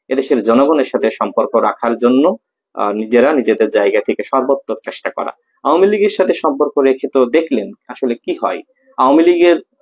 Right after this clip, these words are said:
যে ক্ষমতা, আওয়ামী লীগ ক্ষমতাসীন, তারা কিন্তু বাংলাদেশের জনগণকে ভালো রাখেনি। বাংলাদেশে আওয়ামী লীগের এখন এই মুহূর্তে যদি ভোট হয়, পাঁচ থেকে দশ পার্সেন্ট একটা ভোট পাবে, অর্থাৎ নব্বই পার্সেন্ট আওয়ামী লীগের বিরুদ্ধে চলে গিয়েছে। প্রয়োজনে ভারত একটি জরিপ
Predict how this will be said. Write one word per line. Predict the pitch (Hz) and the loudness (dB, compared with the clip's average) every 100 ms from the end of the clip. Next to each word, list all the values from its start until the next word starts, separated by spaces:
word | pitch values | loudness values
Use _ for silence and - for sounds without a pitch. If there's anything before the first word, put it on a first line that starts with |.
| 120 | -4
যে | 131 | -2
ক্ষমতা, | 127 143 139 135 | 0 0 0 0
আওয়ামী | 101 110 113 120 | 0 2 2 4
লীগ | 127 127 | 4 2
ক্ষমতাসীন, | - 131 127 127 110 113 - - _ | -2 -2 0 -2 -4 -8 -10 -20 _
তারা | 156 170 | -2 0
কিন্তু | 190 156 | 0 0
বাংলাদেশের | 147 143 143 135 156 123 | 2 2 2 2 0 2
জনগণকে | 123 123 120 117 120 120 - - | 2 4 2 0 -4 -8 -6 -4
ভালো | 110 107 | -2 0
রাখেনি। | - - 113 92 _ _ _ _ | -2 -2 -4 -6 _ _ _ _
বাংলাদেশে | 123 139 139 143 - | 0 2 2 0 0
আওয়ামী | 147 123 131 | 2 4 4
লীগের | 139 139 | 4 2
এখন | 123 143 | 0 0
এই | 123 | 2
মুহূর্তে | 120 123 151 | 2 0 -2
যদি | 131 131 | 0 -2
ভোট | 98 127 160 160 | -2 -2 0 0
হয়, | - - - _ _ - | -2 -4 -8 _ _ -4
পাঁচ | 202 - | -4 0
থেকে | 196 175 | 2 2
দশ | 135 - | 0 -2
পার্সেন্ট | 131 120 120 107 | -6 -4 -6 -6
একটা | 101 | -6
ভোট | 98 104 - | -4 -8 -6
পাবে, | - - | -10 -6
অর্থাৎ | 95 - 127 123 | -6 -6 -2 -2
নব্বই | 131 143 | 0 0
পার্সেন্ট | 143 147 143 185 | 0 0 0 0
আওয়ামী | 135 117 123 | 2 4 4
লীগের | 123 117 | 4 2
বিরুদ্ধে | 104 147 135 | 0 0 -2
চলে | 123 95 | -2 -2
গিয়েছে। | 95 95 - - - _ _ _ - | -2 -4 -8 -12 -18 _ _ _ 0
প্রয়োজনে | 170 180 185 185 | 2 4 2 2
ভারত | 156 156 160 | 0 0 0
একটি | - 127 | -2 0
জরিপ | 131 185 | 2 2